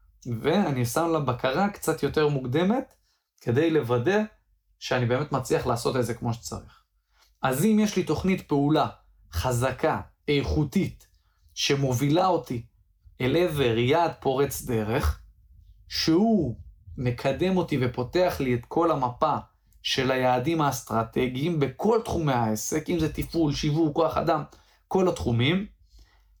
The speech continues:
שאם אני משיג בהם תוצאות, זה מקרב אותי למטרה שלי בטווח של שנתיים מהיום,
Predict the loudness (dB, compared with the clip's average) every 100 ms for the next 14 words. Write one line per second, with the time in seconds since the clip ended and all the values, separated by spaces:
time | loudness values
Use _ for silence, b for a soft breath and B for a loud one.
0 | -8 -2 2 2 2 0 -6 _ 0 2
1 | 4 2 2 0 0 -2 2 2 0 -2
2 | -6 0 2 2 0 -10 _ _ -8 -4
3 | -2 -2 0 2 2 0 0 0 0 0
4 | 0 0 0 0 0 -2 -4 -2 0 0
5 | -2 -2 -4 -2 0 0 0 2 2 2
6 | 2 2 0